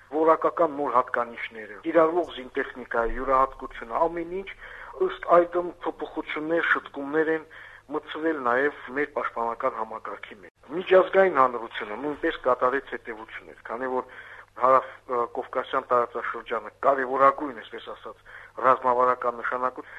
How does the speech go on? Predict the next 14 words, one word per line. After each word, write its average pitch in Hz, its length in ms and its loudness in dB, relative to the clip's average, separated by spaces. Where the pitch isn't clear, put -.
հետևաբար 156 540 6
այստեղ 151 460 2
հնարավոր 147 600 6
պայթումը 135 640 -2
և 139 320 -2
իրավիճակի 139 640 2
ապակայունացումը, 123 920 -2
բնական 135 440 -2
է, 135 80 -10
չի - 240 -10
կարող 127 380 -2
անտարբեր 143 580 4
թողնել 139 400 0
նաև 123 240 4